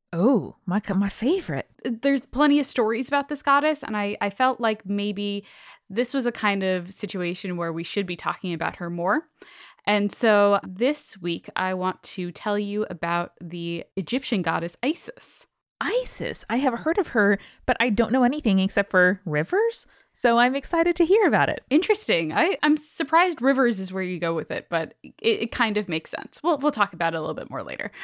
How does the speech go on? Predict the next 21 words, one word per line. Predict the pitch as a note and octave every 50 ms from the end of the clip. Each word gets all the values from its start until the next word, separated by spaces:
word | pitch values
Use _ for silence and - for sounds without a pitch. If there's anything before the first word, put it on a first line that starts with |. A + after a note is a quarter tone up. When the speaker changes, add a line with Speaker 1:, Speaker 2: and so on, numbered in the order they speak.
| - -
Speaker 2:
I | - F#3+
love | G3+ G#3+ G3 F3
when | G3 F#3+
you | F3+ F#3+
have | E3+ D#3 -
insight. | C#3 - - - - - - - - - - - - -
Okay, | D#4+ A3+ - - _ _ -
so | - - - F4+ G4 B3+ F#3+ F3+ F#3 - - - - - - _ _ _ -
Isis's | D#4+ F#4 - G4+ G4 - F4+ D#4 -
story | - - C#4 C4+ C4+ B3+ -
actually | G#3 A3 - - B3 G#3+ G#3
starts | - - G3 F#3 F#3+ - - - -
with | F3+ F3+ F3+ - -
the | F3 E3 G3 F3+ F3
murder | E3+ F3 F#3 F#3+ F#3+ F#3+ G3 G3 F#3+
of | - F3 F3 E3+
her | - F3+ E3+
husband, | - - F#3+ E3+ - - - - - - - - - - _ _ -
the | F3+ F3+
god | D#3 E3+ E3 D#3+ E3 E3
Osiris. | - A#2 D#3+ - - - - - - - A3 - - - -